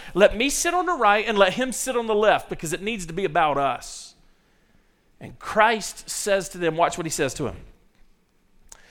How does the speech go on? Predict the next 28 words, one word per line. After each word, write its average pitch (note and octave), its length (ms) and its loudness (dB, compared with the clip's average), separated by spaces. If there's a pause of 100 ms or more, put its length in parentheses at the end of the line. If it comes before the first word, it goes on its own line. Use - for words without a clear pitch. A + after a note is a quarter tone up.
(160)
Verse G3+ 240 6
number G3+ 160 0
thirty-eight, F#3 560 2
"And C3+ 100 -12
Jesus F#3 360 -4
said G3 260 -2
to E3+ 60 -4
them, F3+ 360 -2 (300)
'You C4 580 -2 (300)
don't B3 420 6 (220)
know G#3+ 400 4
what G#3+ 340 -2
you're G#3+ 140 -4 (100)
asking A2 640 0
for.'" G2+ 480 -12 (240)
Point B3+ 240 0
number A#3+ 240 2
one G#3 280 2
tonight, C#3 420 0 (720)
discipleship A3+ 960 4
is G3 160 -2
about G3 340 8
submission. G3+ 760 -2
It F#3+ 140 0
is E3+ 120 -2
not G#3 540 4 (340)
about G3 600 6 (260)
personal F#3 680 0